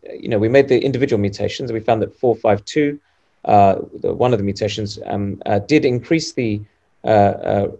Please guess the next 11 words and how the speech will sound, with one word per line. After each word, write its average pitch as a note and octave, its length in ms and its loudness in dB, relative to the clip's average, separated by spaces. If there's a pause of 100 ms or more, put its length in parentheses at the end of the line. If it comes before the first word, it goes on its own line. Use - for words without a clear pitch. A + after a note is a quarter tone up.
(340)
relative A#2+ 420 2
resistance G#2+ 480 -4
to - 160 -2
antibodies G2 480 -4
by F#2+ 160 2
about F#2 340 -2
four - 180 -2
or F#2 80 0
five F#2 360 -6
times, G2+ 520 -10 (120)
uh, F2+ 240 -4